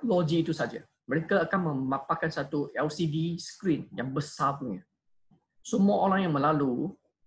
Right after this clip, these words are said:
akan dapat menampak, men-, uh, dapat tengok dan dapat apa yang sedang berlaku dalam loji ni. Tapi untuk Malaysia, kes Malaysia, Malaysia kita, kita ni tak ada,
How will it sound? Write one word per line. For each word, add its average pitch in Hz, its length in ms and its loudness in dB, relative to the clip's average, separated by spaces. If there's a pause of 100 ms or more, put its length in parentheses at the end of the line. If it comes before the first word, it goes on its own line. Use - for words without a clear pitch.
(140)
akan 156 320 0
dapat 151 400 0
menampak, 131 720 -4 (160)
men-, 139 320 0
uh, 123 160 -2
dapat 139 480 -2
tengok 180 320 0 (800)
dan 127 240 0
dapat - 240 0
apa 160 320 2
yang 131 160 2
sedang 139 240 -2
berlaku 139 320 -2
dalam 131 160 -2
loji 143 320 0
ni. 156 140 -4 (640)
Tapi 233 400 -2
untuk 220 320 2
Malaysia, 214 420 6
kes 220 320 -2
Malaysia, 185 380 0
Malaysia 175 260 -2
kita, 196 400 0
kita - 220 0
ni 151 340 -2
tak - 220 -4
ada, 220 120 4